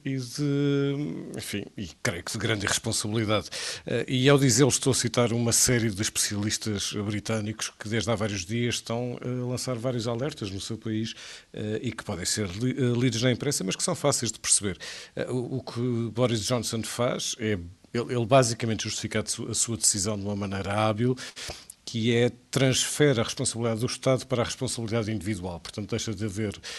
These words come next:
eh, proibições legais e, na prática, cada um faz o que quer. Eh, portanto, não há turmas bolha, eh, não há máscaras obrigatórias, não há requisitos para a entrada em, em eventos,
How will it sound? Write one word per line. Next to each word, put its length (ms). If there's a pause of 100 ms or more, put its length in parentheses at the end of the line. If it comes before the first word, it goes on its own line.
(160)
eh, 140
proibições 560
legais 600
e, 60
na 120
prática, 400
cada 240
um 120
faz 300
o 60
que 140
quer. 280 (400)
Eh, 100
portanto, 300
não 160
há 60
turmas 340
bolha, 520 (280)
eh, 240
não 160
há 80
máscaras 420
obrigatórias, 960
não 280
há 80
requisitos 480
para 140
a 20
entrada 360
em, 360 (120)
em 220
eventos, 600